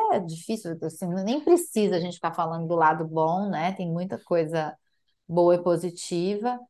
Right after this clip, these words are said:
mas com, com um pensamento crítico, assim, e essencialmente é isso que a gente faz, a gente estimula esse pensamento. Privacidade, você já pensou? O que que você coloca, o que que você não coloca? Né? Como é que você trabalha?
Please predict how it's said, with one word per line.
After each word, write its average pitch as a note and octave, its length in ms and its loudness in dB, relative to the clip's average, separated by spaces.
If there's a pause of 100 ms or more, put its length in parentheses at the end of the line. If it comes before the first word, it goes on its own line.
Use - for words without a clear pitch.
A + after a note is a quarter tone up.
(360)
mas F3+ 880 0
com, G#3 680 -6
com G#3 680 -4
um G3 120 -6
pensamento A3 520 -6
crítico, E3+ 480 -4
assim, E3+ 340 -8
e F#3+ 60 -2
essencialmente A3 720 -6
é A3+ 80 -2
isso A#3 120 -6
que B3 60 -4
a A#3+ 40 -2
gente A#3+ 240 -8
faz, D3+ 400 0
a D#3 40 -8
gente F3 260 -8
estimula G#3 580 0
esse B3 140 -8
pensamento. G#3 840 -6 (200)
Privacidade, D4+ 600 0
você G3 60 -10
já G#3 100 -4
pensou? F#3 520 -4
O F3+ 40 -6
que - 140 -16
que - 80 -20
você F4+ 120 -6
coloca, F3 380 0
o G3 40 -6
que G#3 120 -18
que - 60 -20
você D4+ 120 -14
não C#4 160 -8
coloca? F3+ 680 -4 (340)
Né? A#3 140 -2
Como C#4 180 -4
é D#4 60 -2
que D4+ 60 -14
você C#4 120 -4
trabalha? F#3 760 4